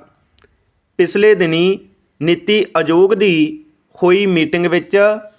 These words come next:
ਮੁੱਖ ਮੰਤਰੀ ਭਗਵੰਤ ਮਾਨ ਨੇ ਪਿਛਲੇ ਸਮਿਆਂ ਤੋਂ ਦੁਹਰਾਈ ਜਾਂਦੀ ਮੰਗ ਕਿ ਕੁਝ ਹੋਰ ਫਸਲਾਂ ਨੂੰ ਵੀ ਘੱਟੋ ਘੱਟ ਸਮਰਥਨ ਮੁੱਲ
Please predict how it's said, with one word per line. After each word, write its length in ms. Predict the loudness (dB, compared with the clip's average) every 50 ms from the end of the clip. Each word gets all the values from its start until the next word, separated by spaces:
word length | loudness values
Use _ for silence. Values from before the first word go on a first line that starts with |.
| _ _ _ _ -8
ਮੁੱਖ 320 | -4 -4 -4 -4 -4 -4
ਮੰਤਰੀ 500 | -4 -2 -2 -4 -4 -2 -2 -2 -2 -2 -2
ਭਗਵੰਤ 520 | -4 -2 -2 0 0 -2 -2 -4 -6 -6
ਮਾਨ 380 | -4 -2 0 0 0 0 0 -2 -4 -4 -6 -10 _ _ _ _ _ _ -10
ਨੇ 180 | -6 -4 -4 -4 -4
ਪਿਛਲੇ 420 | -4 -6 -6 -4 -2 0 0 2 2
ਸਮਿਆਂ 400 | 0 -2 -2 -2 0 0 0 -2
ਤੋਂ 360 | -2 -2 -2 -2 -2 -2 -4 -6 -12 -20 _ _ _ _ -8
ਦੁਹਰਾਈ 580 | -4 -4 -2 0 0 0 0 0 0 0 -2
ਜਾਂਦੀ 600 | -2 -2 -2 -2 -2 0 0 0 0 -2 -6 -8 -16 _ _ _ _ _ _ -8
ਮੰਗ 380 | -6 -2 -2 -2 -2 -2 -4 -6
ਕਿ 520 | -2 -2 0 0 0 -2 -2 -4 -6 -12 _ _ _ _ _ _ _ -2
ਕੁਝ 160 | -2 0 0
ਹੋਰ 440 | 0 0 2 4 4 4 4 4 2
ਫਸਲਾਂ 460 | 0 -2 -4 -2 0 0 0 0 0 0
ਨੂੰ 400 | 0 0 0 -2 -4 -4 -8 -12 _ _ _ _ -8
ਵੀ 200 | -4 -2 0 0 0 0 -2 -4 -6 -10 _ _ _ _ _ -6
ਘੱਟੋ 300 | -4 -4 -2 -2 -2 -2 -2 -2 -2
ਘੱਟ 240 | -2 -2 -2 0 2 2 2 2 0 -4 -8 _ _ _ _ _
ਸਮਰਥਨ 680 | -6 -4 -2 0 0 -2 -2 -4 -6 -4 -2 -2 -2
ਮੁੱਲ 320 | 0 0 0 0 0 0